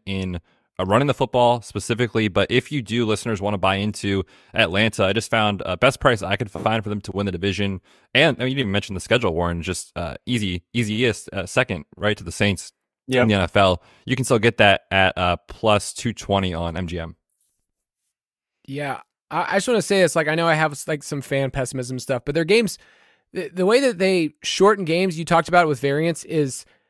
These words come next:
Speaker 3: their offense, s-, uh, second longest, most average time possession, and their defense was on the field, you know, on average more than anyone else because they didn't spend. And so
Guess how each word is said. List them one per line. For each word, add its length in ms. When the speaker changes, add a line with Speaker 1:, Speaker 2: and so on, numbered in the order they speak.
Speaker 3:
their 280
offense, 600
s-, 320
uh, 200
second 320
longest, 420
most 300
average 300
time 180
possession, 400
and 120
their 120
defense 440
was 100
on 100
the 60
field, 340
you 100
know, 220
on 160
average 300
more 140
than 80
anyone 280
else 300
because 240
they 100
didn't 180
spend. 520
And 120
so 280